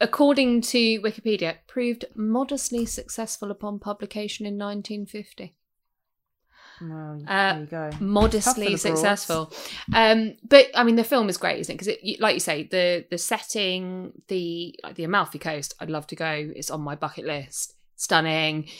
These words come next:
Speaker 1: It's so beautifully filmed. And I think it's so, <sighs> uh, what's the word for it? Aesthetically pleasing as a
Speaker 2: It
Speaker 1: vis-,
Speaker 2: really
Speaker 1: a visual
Speaker 2: is.
Speaker 1: experience. It's really stunning, isn't it?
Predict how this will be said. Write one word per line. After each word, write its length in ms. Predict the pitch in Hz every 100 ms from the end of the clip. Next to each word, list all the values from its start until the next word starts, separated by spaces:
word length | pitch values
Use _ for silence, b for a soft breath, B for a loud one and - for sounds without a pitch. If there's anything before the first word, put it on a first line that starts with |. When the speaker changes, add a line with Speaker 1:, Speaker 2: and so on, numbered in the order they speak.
| B -
Speaker 1:
It's 140 | 180
so 140 | 208
beautifully 560 | 190 196 185 185 180 190
filmed. 460 | - 180 175 170 -
And 100 | 196
I 40 |
think 180 | 196 226
it's 240 | 185 - -
so, 480 | 262 262 262 254 - _ B B B
<sighs> 400 | _ _ _ -
uh, 300 | 208 202 208
what's 220 | 185 -
the 80 | 208
word 100 | 190
for 80 | -
it? 100 | -
Aesthetically 800 | 151 - 226 - 226 - 214 220
pleasing 840 | 220 220 220 214 220 233 240 233 _ -
as 260 | 202 196
a 120 | 202
Speaker 2:
It 60 | 190 185
Speaker 1:
vis-, 0 |
Speaker 2:
really 360 | 208 247 185 165
Speaker 1:
a 140 | 165
visual 320 | 240 233 226
Speaker 2:
is. 60 | 202
Speaker 1:
experience. 720 | 190 - 233 170 - - -
It's 120 | 160
really 360 | 196 196 165 156
stunning, 380 | - 147 - 69
isn't 180 | - 73
it? 160 | -